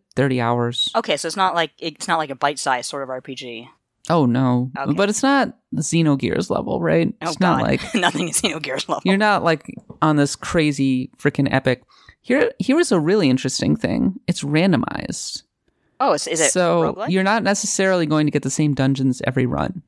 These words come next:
Speaker 2: Mm-hmm.
Speaker 1: Um, like, there's a, a pool of dungeons that it will pull from, and you stand a chance of getting them a different one each,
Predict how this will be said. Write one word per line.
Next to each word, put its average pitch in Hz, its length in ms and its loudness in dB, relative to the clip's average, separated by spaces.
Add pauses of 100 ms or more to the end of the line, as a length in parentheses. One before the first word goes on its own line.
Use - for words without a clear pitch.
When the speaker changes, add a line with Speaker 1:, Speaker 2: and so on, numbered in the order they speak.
(120)
Speaker 2:
Mm-hmm. - 1160 -10
Speaker 1:
Um, 143 640 2
like, 156 200 -2
there's 160 400 -2
a, 143 460 2
a 147 80 2
pool 202 400 0
of 160 100 -2
dungeons 139 500 0
that 135 120 2
it 131 40 4
will 131 240 0 (200)
pull 147 260 0
from, 175 480 0 (640)
and 139 560 2
you 151 200 0
stand 156 280 0
a 135 40 0
chance 143 360 0
of 135 140 -6
getting 135 380 2
them 127 380 0
a 139 100 0
different 135 360 0
one 123 320 0
each, - 440 -4